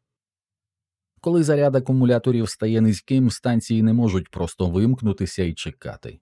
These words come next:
Їхнє електронне начиння не зможе працювати, якщо температура опуститься нижче мінімальної. Тому вони мають обігрівач, щоб підтримувати тепло. Ця проблема рідко помітна на Землі,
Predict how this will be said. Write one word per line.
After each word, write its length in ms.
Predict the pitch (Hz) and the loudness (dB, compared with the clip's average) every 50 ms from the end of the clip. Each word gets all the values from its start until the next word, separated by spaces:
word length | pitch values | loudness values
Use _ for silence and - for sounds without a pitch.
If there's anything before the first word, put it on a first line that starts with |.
| _ _ - | _ _ -6
Їхнє 440 | 101 90 92 90 - - 98 90 | -4 -4 -4 -4 -2 -2 -2 0
електронне 600 | 87 87 87 87 - - - 85 87 87 87 87 | 0 -2 -4 -4 -6 -6 -6 -4 -2 -2 -2 -2
начиння 600 | 85 87 87 - - 98 92 90 87 87 87 82 - | -2 -2 -4 -4 -4 -4 -4 -2 -2 -2 -4 -4 -4
не 200 | - 110 110 107 | -2 0 0 0
зможе 380 | 98 101 110 110 101 90 80 87 | 0 0 0 0 0 0 -2 -4
працювати, 580 | - 82 82 - - 92 87 101 104 - - 80 | -6 -8 -10 -8 -8 -4 -2 -2 -2 -2 -2 -4
якщо 400 | 82 82 - - - - 90 85 | -6 -6 -8 -10 -6 -4 -4 -4
температура 680 | - 92 90 85 - 90 82 82 - - 98 90 87 | -2 -2 -4 -2 -2 -4 -6 -4 -4 -4 -2 -2 -2
опуститься 640 | 85 80 - - 87 85 - - 90 82 - - 95 87 | -4 -4 -6 -8 -8 -8 -8 -8 -10 -8 -6 -4 -4 -2
нижче 360 | 90 90 85 - - - 92 | -2 -2 -4 -4 -4 -2 -2
мінімальної. 680 | 87 87 87 87 85 80 69 65 64 58 58 - 98 - _ _ _ _ - | 0 0 -2 -2 -2 -4 -6 -8 -12 -14 -14 -16 -18 -20 _ _ _ _ -8
Тому 240 | - 202 208 202 | -2 0 0 2
вони 220 | 190 175 170 165 156 | 2 2 0 0 0
мають 360 | 147 139 135 131 117 - - - | 0 0 0 0 0 -2 -4 -8
обігрівач, 720 | 120 107 98 90 82 90 85 82 78 90 104 131 - - _ | -6 -4 -2 -2 -2 -2 -2 -4 -4 -4 -4 -6 -8 -14 _
щоб 340 | - - - - 90 - _ | -18 -14 -8 -8 -8 -8 _
підтримувати 720 | - 87 - - - 87 82 80 82 85 82 90 - - 78 | -12 -12 -12 -8 -8 -6 -4 -4 -4 -4 -4 -6 -6 -8 -12
тепло. 440 | - - - - - 64 - - _ _ _ _ _ _ _ _ _ _ _ _ _ _ | -10 -10 -14 -12 -14 -16 -16 -18 _ _ _ _ _ _ _ _ _ _ _ _ _ _
Ця 200 | - - 156 123 | -8 -6 -6 -4
проблема 460 | - 139 131 127 139 139 131 131 123 | -4 -4 -2 0 0 2 2 2 2
рідко 340 | 135 151 117 - - - 76 | 2 0 -2 -4 -6 -10 -6
помітна 420 | - 90 87 87 85 - 92 87 | -4 -2 -2 -2 -2 -2 -4 -4
на 140 | 85 82 85 | -2 -2 -2
Землі, 380 | 78 92 92 98 120 151 170 | -2 -2 -2 -2 -2 -4 -4